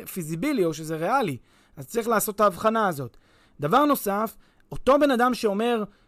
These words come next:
"כן, מישהו אחר יקנה אותי", אני צריך, אני צריך להבין מי זה אותו בן אדם. האם זה הבטחה שהוא נותן לי לקנות אותי החוצה, כמו שאמרתי קודם, שהוא אומר לי, "אני אקנה אותך, אני אקנה את זה, את החלק שלך בצד", או, אה, זה בן אדם שהוא נזיל, זה בן אדם שאני יכול לסמוך על האיתנות הפיננסית שלו, שעוד שנתיים יהיה לו כסף כדי ל-,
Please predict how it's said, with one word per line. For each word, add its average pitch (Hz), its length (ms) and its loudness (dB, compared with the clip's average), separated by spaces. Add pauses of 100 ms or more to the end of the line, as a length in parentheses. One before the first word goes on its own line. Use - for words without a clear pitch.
"כן, 240 240 2
מישהו 247 260 2
אחר 202 200 0
יקנה 196 320 0
אותי", 156 300 -2
אני 151 120 -6
צריך, 185 260 -10
אני 165 180 -12
צריך 220 180 -6
להבין 208 280 2
מי 247 120 4
זה 269 120 0
אותו 202 200 0
בן 170 120 -2
אדם. 135 300 -8 (420)
האם 240 200 -2
זה 262 180 2
הבטחה 196 540 0
שהוא 226 220 -2
נותן 208 260 -2
לי 202 80 -4
לקנות 185 300 -6
אותי 175 180 -6
החוצה, - 300 -2
כמו 180 140 -4
שאמרתי 170 380 -4
קודם, 165 300 -6
שהוא 151 180 -8
אומר 170 200 -4
לי, 160 120 -4
"אני 175 140 -2
אקנה 175 240 -4
אותך, 165 180 -8 (260)
אני 170 140 -2
אקנה 185 220 0
את 165 80 0
זה, 170 80 -2
את 160 100 -6
החלק 175 220 -2
שלך 170 100 -10
בצד", 170 480 0 (460)
או, 175 320 4 (320)
אה, 151 500 0 (100)
זה 147 160 -8
בן 165 100 2
אדם 190 180 4
שהוא 208 160 -2
נזיל, 170 480 -2
זה 147 100 -4
בן 147 120 -2
אדם 175 120 2
שאני 170 240 -2
יכול 151 200 -4
לסמוך 175 320 -2
על 170 60 0
האיתנות 147 320 -4
הפיננסית 196 440 -4
שלו, 196 160 -2
שעוד 175 200 0
שנתיים 180 380 -2
יהיה 165 120 -2
לו 165 100 -2
כסף 190 280 -6
כדי 165 160 -2
ל-, 160 160 2